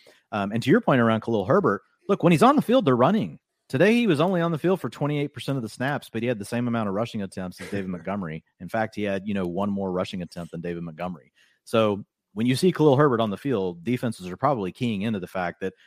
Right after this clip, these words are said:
Speaker 1: there's a really good chance that this is a run play, and he's still playing well. You know, he wasn't out there for any of the two-minute offense, wasn't out there for any of the long down and distance stuff. Didn't, didn't get any of the, you know, man, this is the other thing that sucks for him.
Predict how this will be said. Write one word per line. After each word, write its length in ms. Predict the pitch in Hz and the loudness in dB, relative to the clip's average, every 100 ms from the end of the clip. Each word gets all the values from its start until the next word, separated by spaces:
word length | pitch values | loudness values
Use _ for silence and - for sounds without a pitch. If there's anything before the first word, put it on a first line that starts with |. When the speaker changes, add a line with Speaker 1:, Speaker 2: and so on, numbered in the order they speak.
| - | -2
Speaker 1:
there's 140 | 220 | 0
a 60 | 277 | 2
really 160 | 226 | 0
good 160 | 135 123 | 0 -2
chance 220 | 127 131 | -2 -4
that 60 | 107 | -6
this 140 | 104 | -10
is 80 | 98 | -10
a 40 | 90 | -6
run 200 | 117 139 | -6 -4
play, 360 | 95 82 85 | -6 -6 -6
and 100 | 107 | -6
he's 100 | 123 | -6
still 140 | - 131 | -2 -2
playing 320 | - 135 87 | -2 -4 -4
well. 300 | 78 - - _ _ | -10 -16 -20 _ _
You 100 | - | -4
know, 60 | 104 | 0
he 80 | 139 | 2
wasn't 240 | 123 120 | 2 2
out 120 | 120 | 0
there 120 | 117 101 | -2 -6
for 120 | 92 | -4
any 160 | 113 | -2
of 60 | 135 | -2
the 80 | 131 | -2
two-minute 320 | 127 123 120 | -2 -4 -4
offense, 400 | 87 85 87 87 | -6 -6 -10 -12
wasn't 240 | 90 87 92 | -10 -8 -8
out 140 | 87 | -6
there 120 | 90 | -10
for 100 | - | -10
any 120 | 82 107 | -6 -4
of 40 | |
the 80 | 110 | -2
long 220 | 107 110 | -2 -2
down 160 | 104 107 | -4 -4
and 100 | 95 | -6
distance 260 | 92 95 | -10 -14
stuff. 300 | - 82 82 _ _ _ _ - | -12 -8 -8 _ _ _ _ -4
Didn't, 280 | 131 139 - _ | -2 -2 -6 _
didn't 200 | 143 170 | 0 2
get 80 | 185 | 4
any 160 | 208 220 | 4 4
of 40 | |
the, 200 | 208 - | 0 -4
you 80 | 170 | -4
know, 140 | 165 | -2
man, 180 | 165 170 | -2 -2
this 120 | 202 | -2
is 40 | 196 | 0
the 80 | 139 | 2
other 80 | |
thing 140 | 139 101 | 2 0
that 60 | |
sucks 200 | - 110 | -4 -6
for 140 | - 98 | -6 -6
him. 280 | 123 107 | -2 -2